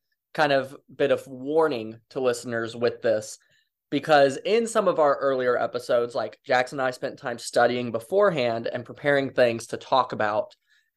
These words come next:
And so we were able to trust, like, hey, this had biblical backing to what we're saying. Right now,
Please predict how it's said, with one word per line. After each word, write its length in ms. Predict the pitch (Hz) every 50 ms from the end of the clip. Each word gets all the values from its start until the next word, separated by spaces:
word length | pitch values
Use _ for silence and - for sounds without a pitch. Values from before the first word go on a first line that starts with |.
| _ _
And 200 | - 139 135 123
so 360 | - - 151 135 127 123 123
we 580 | 120 120 131 131 131 135 139 139 143 143 143 143 - - - _ _ _ _ -
were 140 | 131 135 131
able 160 | 131 123 123
to 100 | 120 120
trust, 300 | - - 131 120 - 123
like, 100 | 113 -
hey, 140 | - 123 117
this 180 | 117 117 117
had 180 | - 123 113 110
biblical 340 | 117 113 113 110 - - 110
backing 340 | 110 101 104 - - 117
to 60 | 110 110
what 120 | 107 -
we're 80 | - 107
saying. 380 | - - 110 98 85 - - - - _ _ _ _ _ _ _ _ _ _ _
Right 260 | - 131 139 160 170 165
now, 440 | 160 160 165 180 208 240 233 -